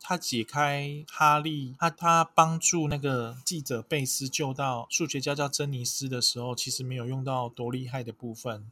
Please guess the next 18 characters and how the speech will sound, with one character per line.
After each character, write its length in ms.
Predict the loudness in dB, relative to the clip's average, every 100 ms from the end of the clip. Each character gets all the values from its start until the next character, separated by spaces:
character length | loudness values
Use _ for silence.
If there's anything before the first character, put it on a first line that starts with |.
| _
就 120 | -6
只 140 | -4 -2
是 140 | 0
让 160 | 0 0
他 140 | -2
去 180 | -4 -8
他 160 | -8
家， 340 | -6 -6 -8 -10 _
就 120 | -6
是 100 | -2
守 200 | 0 -2
株 220 | -2 -4 0
待 180 | 0
兔， 280 | 0 -4 -4 -8 _ _ _ -12
就 100 | -8
这 140 | -4
样 160 | -4 -4
子。 180 | -10